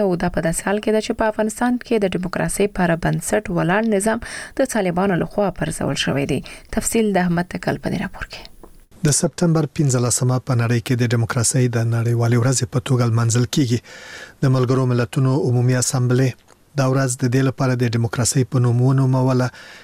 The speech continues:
Speaker 2: چې د دې سازمان غړي هیوادونه ډیموکراسي ترویج کړي او پر اصولو یې عمل وکړي. نو ځکه دې سازمان په دوه زره اووم کال کې غړو هیوادونو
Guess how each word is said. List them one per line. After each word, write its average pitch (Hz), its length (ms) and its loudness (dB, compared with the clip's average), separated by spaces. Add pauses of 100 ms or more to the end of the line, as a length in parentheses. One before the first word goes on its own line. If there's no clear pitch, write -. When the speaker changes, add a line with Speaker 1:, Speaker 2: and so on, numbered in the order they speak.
Speaker 2:
چې - 160 -4
د - 20 4 (100)
دې 123 160 2
سازمان 127 500 2 (100)
غړي 143 240 4
هیوادونه 117 420 2 (720)
ډیموکراسي 131 500 2 (160)
ترویج 127 460 2
کړي 135 180 2 (160)
او 135 60 0 (240)
پر 127 120 2 (100)
اصولو 120 360 2
یې 117 140 2
عمل 127 260 2
وکړي. 117 280 0 (420)
نو 139 60 4 (100)
ځکه 151 240 0
دې 143 160 2
سازمان 135 480 0
په 123 180 0
دوه 131 160 4
زره 127 140 2 (100)
اووم 147 320 4
کال 113 200 0
کې 120 120 2 (360)
غړو 147 260 4
هیوادونو 123 400 2